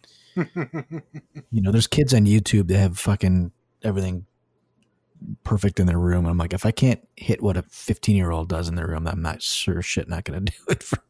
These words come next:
Speaker 2: me.
Speaker 1: Yeah, we gotta remember a lot of those kids have been doing it a while, and they dropped, like, three grand on a Red
Speaker 2: Right.
Speaker 1: camera.
Speaker 2: I know, <laughs> I know. But the lighting in the, in the room, like, my room's dark and dismal. Like, it, it's terrible.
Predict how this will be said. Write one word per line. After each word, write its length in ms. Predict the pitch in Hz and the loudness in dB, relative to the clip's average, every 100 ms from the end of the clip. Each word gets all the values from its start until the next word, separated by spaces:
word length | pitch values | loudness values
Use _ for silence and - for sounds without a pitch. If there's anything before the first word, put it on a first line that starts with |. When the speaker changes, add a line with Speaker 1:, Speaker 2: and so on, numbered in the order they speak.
| - | -12
Speaker 2:
me. 280 | - - - _ _ _ _ - | -10 -10 -12 _ _ _ _ -6
Speaker 1:
Yeah, 180 | 214 190 | -2 0
we 80 | |
gotta 100 | 180 | 0
remember 200 | 165 139 | 0 0
a 40 | 131 | 2
lot 140 | 139 | 0
of 60 | 135 | 0
those 160 | 127 | -2
kids 280 | - 143 123 | -4 -8 -6
have 100 | 120 | -6
been 120 | 107 | -8
doing 180 | 101 113 | -4 -4
it 80 | 117 | -4
a 40 | 113 | -4
while, 380 | 113 117 120 | -2 -2 -2
and 80 | 107 101 | -6 -10
they 60 | |
dropped, 400 | 98 107 104 - | -12 -10 -10 -12
like, 160 | 92 - | -20 -20
three 280 | - 113 113 | -12 -10 -8
grand 400 | 110 110 113 113 | -10 -10 -8 -10
on 140 | 101 | -10
a 200 | 95 90 _ _ _ _ _ | -14 -20 _ _ _ _ _
Red 220 | 101 98 | 4 4
Speaker 2:
Right. 120 | 95 | 4
Speaker 1:
camera. 540 | - 120 117 120 120 120 - _ _ _ _ _ | -2 -6 -6 -6 -8 -10 -18 _ _ _ _ _
Speaker 2:
I 80 | 113 | 4
know, 220 | 104 95 - 110 | 4 4 4 2
<laughs> 100 | - | 6
I 100 | 107 | 4
know. 240 | 85 87 - - | 4 0 -6 -4
But 120 | 110 | 0
the 100 | 113 | 2
lighting 420 | 120 123 120 117 120 | 4 4 6 8 8
in 60 | |
the, 120 | 113 | 8
in 140 | 113 123 | 6 6
the 100 | 113 | 6
room, 300 | 92 95 92 | 6 6 4
like, 200 | 90 - | 2 2
my 80 | 95 | 2
room's 280 | 85 80 90 | 2 0 -4
dark 320 | - 98 - | -4 -4 -4
and 140 | - | -8
dismal. 300 | 101 98 - | -8 -10 -8
Like, 180 | - 104 | -8 -8
it, 100 | - - _ _ - | -12 -14 _ _ -12
it's 180 | - - | -12 -8
terrible. 380 | - 110 - | -8 -6 -6